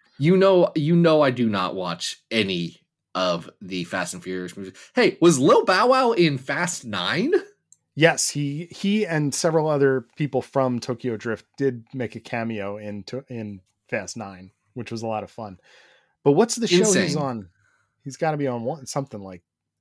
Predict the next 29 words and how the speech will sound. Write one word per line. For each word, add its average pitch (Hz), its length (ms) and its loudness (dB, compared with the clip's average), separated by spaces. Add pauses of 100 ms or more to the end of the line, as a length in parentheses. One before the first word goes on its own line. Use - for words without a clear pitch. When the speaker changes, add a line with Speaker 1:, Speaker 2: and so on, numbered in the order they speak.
Speaker 2:
he's 127 160 -12
like 120 200 -6
one 131 100 -6
of 127 80 -4
those, 120 480 -8 (640)
right? 254 160 -4
Speaker 1:
I 262 120 -10 (100)
don't, 311 140 -14 (640)
let's - 160 -10
see, 196 100 -4
what 180 180 2
T - 140 -6
V 226 140 0
show 196 260 0
is 170 200 -2
he 180 100 -4
on? 165 100 -6 (540)
He 302 160 4
was 349 160 8
on 294 160 6
C 220 180 2
S 185 160 4
I - 60 -8
Cy-, - 920 -2
<laughs> 403 40 -2 (760)
Adam! - 220 4 (220)
Speaker 2:
There 143 300 4
it 127 80 0
is. 120 380 -2